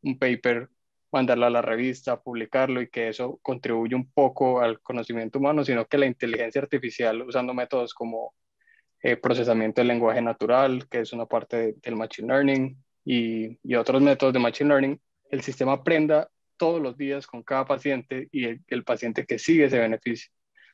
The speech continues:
aprovechando toda la información que, que hay disponible hoy en día sobre cada paciente, incluso dispositivos, eh,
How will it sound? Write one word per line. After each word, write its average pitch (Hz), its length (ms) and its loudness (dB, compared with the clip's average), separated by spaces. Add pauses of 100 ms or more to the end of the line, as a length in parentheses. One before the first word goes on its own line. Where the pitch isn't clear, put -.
aprovechando 131 680 2
toda 156 340 4
la 139 80 4
información 127 600 -2
que, 131 500 -2
que - 100 -2
hay 131 120 2
disponible 127 840 -6 (760)
hoy 127 160 0
en 127 100 0
día 127 180 4
sobre 110 240 -6
cada 117 200 0
paciente, 170 640 -2 (600)
incluso 135 440 -2
dispositivos, 131 1040 -2
eh, 120 400 -6